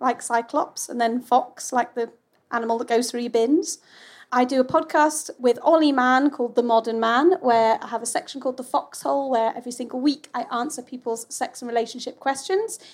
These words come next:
If you have a question you'd like to ask, you can go to modernman, M A N N dot co dot U K, and click feedback.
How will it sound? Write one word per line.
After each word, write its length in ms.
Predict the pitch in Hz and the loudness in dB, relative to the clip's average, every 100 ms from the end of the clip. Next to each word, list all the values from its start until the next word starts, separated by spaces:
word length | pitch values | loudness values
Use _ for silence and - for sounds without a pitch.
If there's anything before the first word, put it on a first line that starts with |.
| - | -14
If 100 | 254 | -6
you 100 | 247 | -4
have 220 | 254 320 | 2 2
a 60 | 320 | 2
question 340 | 311 294 - | -6 -6 -4
you'd 120 | 277 254 | -6 0
like 360 | 247 240 - | 0 0 -6
to 260 | - 247 233 | -10 -8 -6
ask, 440 | - 294 349 - - | 2 4 4 -2 -14
you 100 | 277 | -14
can 140 | 262 | -8
go 200 | 240 233 | 0 0
to 360 | 247 254 240 240 - _ | 0 -4 -6 -8 -14 _
modernman, 680 | 294 339 330 294 269 269 269 269 | 2 2 4 2 4 4 2 -2
M 140 | 269 | 0
A 100 | 254 | 0
N 260 | 247 240 233 | -2 -2 0
N 180 | 226 226 | 0 -2
dot 180 | 226 | -4
co 160 | - 302 | 0 0
dot 180 | 285 - | -2 -8
U 100 | 226 | -12
K, 320 | - 233 233 _ - | -2 -2 -2 _ -16
and 100 | 240 | -8
click 220 | 240 - | -8 -8
feedback. 560 | - 302 339 403 - | 0 2 4 2 -2